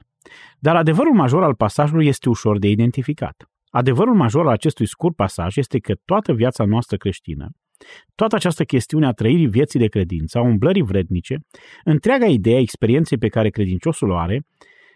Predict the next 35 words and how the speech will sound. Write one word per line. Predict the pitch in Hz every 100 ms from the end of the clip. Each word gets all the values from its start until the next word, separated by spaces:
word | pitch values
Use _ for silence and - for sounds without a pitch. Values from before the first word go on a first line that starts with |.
| -
se | -
bazează | 147 127 110 185 214 170
pe | 151
conceptul | - 107 - 175 - 117
de | 101
a |
fi | -
umpluți | 107 90 123 -
cu | 107
Duhul. | 85 78 67 - _ _ _ -
La | 117
sfârșitul | 123 117 - 135 131
versetului | 107 - 120 110 120
optsprezece, | 170 - - 101 104 - 85 - - - -
avem | - 147 247
afirmația: | 214 - 120 147 - 117
"Dimpotrivă, | 104 175 139 117 - 208 180
fiți | 147 - 120 - -
plini | - 117 135 120
de | 104
Duh." | 90 80 - _ _ _ - -
Sau: | - 156 156
"Păstrați-vă | 127 - - 202 - 156 156
continuu | 131 110 - 202 185 175
umpluți | 120 98 - 113 -
de | 95
Duhul." | 85 82 - - _ _ _ _ _ - -
Iar | 156
aceasta | 175 - 240 202
devine | 151 131 180
miezul | 120 123 160 160
problemei | 156 117 95 95 104
în | 98
viața | 92 -
creștină. | 95 107 - 101